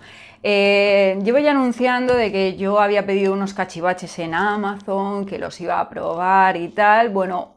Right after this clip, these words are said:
eran en el mismo paquete, porque yo tengo lo del Prime o Prime o como se llame, sí. Pues eso,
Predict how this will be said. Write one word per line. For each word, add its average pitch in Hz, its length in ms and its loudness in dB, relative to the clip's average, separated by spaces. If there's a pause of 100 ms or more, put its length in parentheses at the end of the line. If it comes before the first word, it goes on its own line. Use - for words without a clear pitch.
(1000)
eran 220 500 0 (120)
en 185 120 -2
el 180 80 -4
mismo 220 300 0
paquete, 226 320 -2
porque 170 260 -8
yo 175 80 -8
tengo 190 200 -6
lo 170 120 -2
del 165 220 -4
Prime 190 540 -6
o 156 200 -14
Prime 185 400 -8
o 160 100 -10
como - 160 -14
se 156 140 -14
llame, 165 360 -10
sí. - 280 -18 (400)
Pues - 160 -8
eso, 202 360 -6